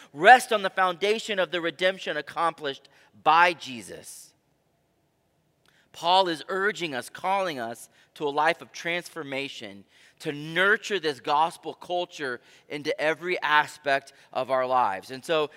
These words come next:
in the first week in verses one to tru-, one to two, Paul said that the gospel should change how you view your relationship with God. When you consider all that God has done for you in Christ,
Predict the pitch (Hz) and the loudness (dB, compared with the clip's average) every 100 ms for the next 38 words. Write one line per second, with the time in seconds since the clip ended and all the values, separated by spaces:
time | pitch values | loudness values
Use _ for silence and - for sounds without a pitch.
0 | - 156 156 190 190 185 208 190 165 175 | -8 -8 -4 -4 -4 -6 -8 -6 -4 -4
1 | 170 156 165 185 165 - 196 190 - 160 | -6 -8 -4 -4 -6 -10 -12 -12 -10 -4
2 | 180 165 - 170 170 - - - 190 196 | -4 -4 -6 -6 -6 -12 -20 -4 0 0
3 | - 196 185 - 147 170 185 208 208 196 | 0 -4 -4 -8 0 4 4 2 -4 -8
4 | - 151 - 214 190 165 156 156 - - | -10 -12 -6 -4 -2 -4 -8 -12 -20 -20
5 | - 190 202 185 165 147 190 226 202 196 | -2 0 0 -4 -10 -8 -6 -6 -2 -2
6 | 180 170 175 175 170 - 175 - 117 123 | 0 0 -2 -6 -8 -6 -6 -6 -6 2
7 | 135 117 87 92 _ _ _ _ - - | 4 4 2 -6 _ _ _ _ -18 -12
8 | 170 208 247 202 220 180 - 185 214 240 | -8 -6 -8 -2 0 0 2 6 8 8
9 | 254 214 170 151 180 202 214 196 190 156 | 8 6 2 2 6 8 8 4 0 -2
10 | - 185 185 170 - 175 160 151 185 156 | 0 2 2 -2 -8 -4 -4 -6 -10 -10
11 | 147 - 202 151 131 190 - - | -12 -6 4 4 4 -2 -14 -20